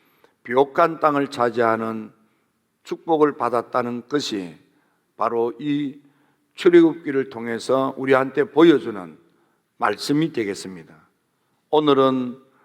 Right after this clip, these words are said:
이 말씀 속에 자세히 보면 우리가 믿는 하나님, 하나님의 백성들을 이끌어서 도우셔서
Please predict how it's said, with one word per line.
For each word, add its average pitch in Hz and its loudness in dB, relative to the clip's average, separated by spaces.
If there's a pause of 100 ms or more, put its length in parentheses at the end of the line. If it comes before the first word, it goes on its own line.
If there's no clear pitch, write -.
(340)
이 147 -4
말씀 135 0
속에 156 2
자세히 165 4
보면 131 -8 (720)
우리가 139 2
믿는 127 -6
하나님, 110 -4 (500)
하나님의 156 0
백성들을 131 -2 (600)
이끌어서 117 -2 (180)
도우셔서 147 -2